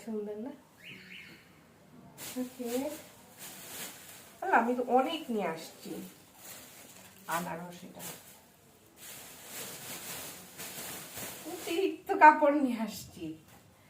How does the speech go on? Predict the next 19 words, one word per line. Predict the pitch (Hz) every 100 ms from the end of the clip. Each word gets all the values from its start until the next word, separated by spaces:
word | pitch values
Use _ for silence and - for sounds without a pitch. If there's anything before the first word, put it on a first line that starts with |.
| - - - - -
আচ্ছা, | 180 190
এটা | - - 262
একটা | 294 294 285
প্যান্ট, | 277 214 202 240 - - - - - - - - - - - - - - -
এটাও | 214 208 233 240 233
একটা | 220 - 214
প্যান্ট। | 214 196 190 196 208
অবশ্যই | 208 190 - 254
এগুলো | 262 269
ধুয়ে | - 233 226 247
পরতে | 254 233 190 202
হবে, | 202 180 185
ধোয়া | 185 185 185
ছাড়া | 185 196 190
তো | 190 196
হবে | 180 175
না। | 160 160 165 190 - - - -
একটা | 175 190
হোয়াইট | 190 175 180 185